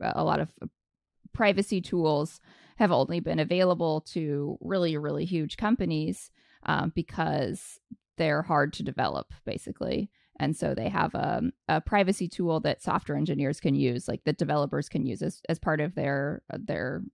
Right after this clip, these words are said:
development process. And, uh, it, there's an open source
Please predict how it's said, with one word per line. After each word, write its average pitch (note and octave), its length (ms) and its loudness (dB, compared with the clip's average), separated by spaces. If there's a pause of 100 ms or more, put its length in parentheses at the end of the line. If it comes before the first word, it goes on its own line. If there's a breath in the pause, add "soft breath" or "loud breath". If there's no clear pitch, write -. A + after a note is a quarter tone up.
(140)
development - 480 0
process. - 640 -4 (520 soft breath)
And, D#3+ 540 2 (140)
uh, - 220 0 (100)
it, - 440 -2 (1040)
there's G3 280 0
an E3 240 -4
open F3 280 0
source D#3 480 -2